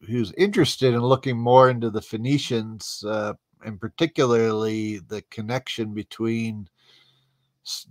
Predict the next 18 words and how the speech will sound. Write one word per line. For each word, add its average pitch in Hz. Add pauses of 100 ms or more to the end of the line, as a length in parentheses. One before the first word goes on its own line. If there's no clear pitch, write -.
(100)
the 113
Phoenician 131
stuff 127
and 101
Jesus, 110
to 107
check -
out 123
the 113
book, 104
uh, 104
Jesus 120
the 101
Phoenician 104
by 101
Karim 107
El 98
Kousa, 98